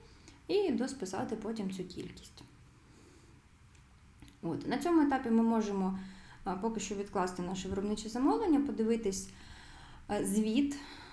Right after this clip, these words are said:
е, по виробничим замовленням, так, тому що він показує актуальні виробничі замовлення, які на-, знаходяться, знаходяться у вас в роботі. От, якщо виробниче замовлення вже закрито, то в цьому звіті вони не будуть відображатись.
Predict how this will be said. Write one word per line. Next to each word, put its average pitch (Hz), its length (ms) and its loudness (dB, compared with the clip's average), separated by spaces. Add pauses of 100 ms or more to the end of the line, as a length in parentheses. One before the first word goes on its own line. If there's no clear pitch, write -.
(180)
е, 254 380 2
по 277 80 2
виробничим 247 540 0
замовленням, 330 640 8
так, 294 160 4 (280)
тому 226 200 6
що 220 180 2
він 226 180 6
показує 202 720 2 (640)
актуальні 220 540 2
виробничі 190 380 0
замовлення, 190 520 0
які 190 200 0
на-, 190 120 2
знаходяться, 190 680 0 (100)
знаходяться 190 600 -2
у 185 60 -2
вас 190 280 -4
в - 20 -2
роботі. 180 640 0 (520)
От, 285 160 6
якщо 285 220 -2
виробниче 233 360 -2
замовлення 233 480 -2
вже 240 160 -4
закрито, 294 480 2
то 285 580 4
в - 60 -10
цьому 240 160 0
звіті 254 280 -2
вони 208 200 -2
не 208 120 0
будуть 190 340 -2
відображатись. 170 800 -6